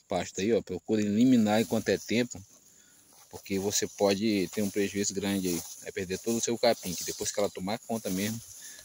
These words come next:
vai matar só no Roundup mesmo. Só o Roundup que elimina a grama aqui. Beleza, pessoal? Qualquer dúvida aí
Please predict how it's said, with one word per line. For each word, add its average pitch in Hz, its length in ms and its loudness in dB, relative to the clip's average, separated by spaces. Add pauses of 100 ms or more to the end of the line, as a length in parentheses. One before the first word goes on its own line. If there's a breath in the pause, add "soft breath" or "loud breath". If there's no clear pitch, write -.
(160)
vai 95 100 -4
matar 95 480 4
só - 380 2
no 139 180 -2
Roundup 107 580 -2
mesmo. 90 300 -8 (380)
Só 107 100 0
o 113 40 4
Roundup 104 420 -2
que 107 140 -6
elimina 98 440 -2 (400)
a - 60 -10
grama 85 260 -6
aqui. - 220 -14 (720)
Beleza, 104 320 4
pessoal? - 280 -2 (600 loud breath)
Qualquer 147 280 4
dúvida 139 460 2
aí 123 320 4